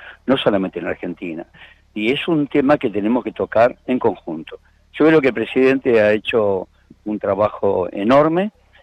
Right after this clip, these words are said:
eh, juntando a todos los gobernadores de todos los partidos, ha tenido infinidad de reuniones,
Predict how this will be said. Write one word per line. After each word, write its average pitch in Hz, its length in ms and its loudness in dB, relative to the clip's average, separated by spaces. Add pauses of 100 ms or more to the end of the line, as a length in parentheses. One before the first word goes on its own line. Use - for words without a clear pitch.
(180)
eh, - 260 -2
juntando 135 560 0
a 104 60 2
todos 180 400 4
los 110 200 0 (140)
gobernadores 107 840 2
de 104 140 -2
todos 123 240 0
los 107 100 0
partidos, 147 640 0 (400)
ha - 100 0
tenido 113 300 -4
infinidad 113 580 2
de 139 40 8
reuniones, 123 600 0